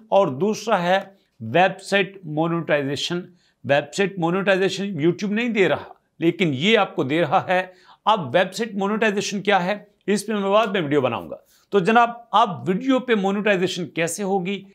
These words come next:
ये देखने के लिए आप वीडियो मोनेटाइजेशन पे क्लिक करेंगे। तो जनाब, मैंने भी वीडियो मोनेटाइजेशन पे क्लिक कर दिया है। ओके जी, क्लिक हो गया। अब इसके बाद ये पेज आपके सामने है, यहाँ पे आपने डाउन स्क्रॉल करना है और आपके सामने आएगा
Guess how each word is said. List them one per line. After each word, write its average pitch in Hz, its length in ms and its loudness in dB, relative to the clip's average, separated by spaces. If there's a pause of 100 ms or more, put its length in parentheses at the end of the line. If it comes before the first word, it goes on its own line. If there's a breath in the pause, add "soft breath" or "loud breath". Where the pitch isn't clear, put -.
ये 220 220 4
देखने 220 360 0
के 208 120 0
लिए 196 500 2
आप 190 360 4
वीडियो 170 440 4 (140)
मोनेटाइजेशन 165 720 0
पे 175 80 0
क्लिक 220 260 -4
करेंगे। 214 300 4
तो 214 140 0
जनाब, 180 280 2
मैंने 190 380 0
भी 196 180 0
वीडियो 170 440 2 (100)
मोनेटाइजेशन 160 600 0
पे 151 100 -4
क्लिक 156 300 -2
कर 139 100 4
दिया 113 240 -4
है। - 220 -12 (220)
ओके 208 320 4
जी, 214 160 -2
क्लिक 214 340 0
हो 202 180 4
गया। 226 200 0 (240)
अब 254 180 4
इसके 254 240 2
बाद 247 340 4
ये 214 140 2
पेज 220 280 4
आपके 240 240 2
सामने 214 360 2
है, 214 300 -2
यहाँ 175 280 2
पे 214 140 2
आपने 208 300 4 (160)
डाउन 190 260 2
स्क्रॉल 196 360 2
करना 190 340 2
है 190 140 4
और 190 120 4
आपके 180 240 2
सामने 170 340 0
आएगा 175 400 2